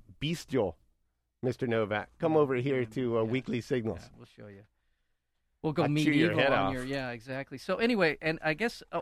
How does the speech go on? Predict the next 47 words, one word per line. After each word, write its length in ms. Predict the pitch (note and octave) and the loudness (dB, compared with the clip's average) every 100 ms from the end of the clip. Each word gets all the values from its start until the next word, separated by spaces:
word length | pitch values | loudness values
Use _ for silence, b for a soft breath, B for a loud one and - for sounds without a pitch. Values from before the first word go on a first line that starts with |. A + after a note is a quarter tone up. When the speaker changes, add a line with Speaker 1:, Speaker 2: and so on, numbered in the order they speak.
| - | -2
Speaker 2:
I 80 | F#3 | -2
wanna 220 | C4 A#3 | 0 -2
ask 260 | E3+ F3 - | -4 -6 -8
you, 320 | A3+ A#3+ B2 - _ | -8 -6 -8 -14 _
why 240 | D3+ E3+ A3 | -2 2 2
do 60 | |
you 140 | B3 C4 | 0 -4
think 320 | - C3+ C#3 _ | -6 -8 -10 _
that 160 | C3+ C3+ - _ _ | -8 -8 -14 _ _
Speaker 1:
Me? 240 | G2 A#2 B3+ - _ - | -6 -4 -4 -8 _ -6
Speaker 2:
Yeah, 160 | A3 | -4
why 200 | B2 D3 | 0 0
do 100 | F#3 | 0
you 140 | F#3+ G3+ | -4 -8
think 300 | - C#3+ C#3 | -10 -12 -10
that, 220 | - A#2+ A2+ _ | -8 -8 -8 _
uh, 40 | B2 A#2 G#2 F2+ _ _ | -12 -12 -14 -20 _ _
uh, 40 | A#2 A2 _ | -20 -20 _
Dick 140 | A#2+ D3 | -16 -14
Cheney 560 | - D#3+ F3 C#3+ A2+ C3+ _ _ - | -12 -12 -10 -12 -16 -20 _ _ -8
is 340 | D3 C#3+ - _ - | -6 -6 -12 _ -8
admitting 600 | D#3 C3+ F3+ G#3 C3+ C#3+ _ _ | -6 -4 -4 -4 -8 -12 _ _
to 220 | - D3+ C#3 _ | -4 -4 -6 _
criminal 440 | _ F#3 F#3 E3+ D#3+ | _ -2 0 -2 -4
activity, 520 | D#3 - G3 F3 G2+ | -8 -10 -12 -10 -6
Speaker 1:
We 80 | D3 | 0
Speaker 2:
criminal 140 | F#3+ D3 | 0 2
Speaker 1:
talked 200 | D3+ - | 0 2
about 220 | B2 A#2+ | 0 0
this 160 | B2+ A#2+ | -2 -2
earlier, 380 | G#2+ F#2 A2+ A#2 - | -2 -2 -6 -6 -2
and 100 | B2 | 0
I, 40 | |
Speaker 2:
Right. 100 | C3 - | 0 0
Speaker 1:
and 120 | C#3+ | 0
I'll 100 | C3 | 0
say 200 | - B2+ | -2 -4
it 60 | |
again. 300 | A2+ C#3 F#3 | -2 0 2
I, 140 | C#3+ C3 | 2 2
I 120 | B2 | 0
think 280 | B2+ D#3 D3 | -2 -4 -6
they, 180 | C3+ B2+ | -4 -4
they 160 | A#2 B2 | -2 -6
smell 260 | - C#3+ | 2 2
something 360 | - A#2 A2 A2 | 2 -2 -2 -2
in, 160 | G2+ | -4